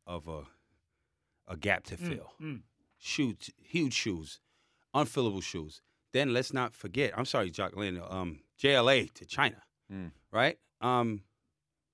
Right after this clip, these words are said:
Speaker 1: those are some of the best locals in the competition that was on their team. You lose that, that's a big hole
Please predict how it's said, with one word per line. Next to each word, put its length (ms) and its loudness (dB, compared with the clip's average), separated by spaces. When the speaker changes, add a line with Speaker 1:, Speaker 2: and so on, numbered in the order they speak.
Speaker 1:
those 200 -2
are 40 -6
some 200 -4
of 40 0
the 60 -2
best 260 -2
locals 340 -2
in 100 -6
the 60 -8
competition 800 -8
that 140 -2
was 100 -8
on 140 -2
their 140 -2
team. 480 -4
You 200 -6
lose 300 -2
that, 260 -2
that's 240 -4
a 40 -2
big 260 0
hole 540 -2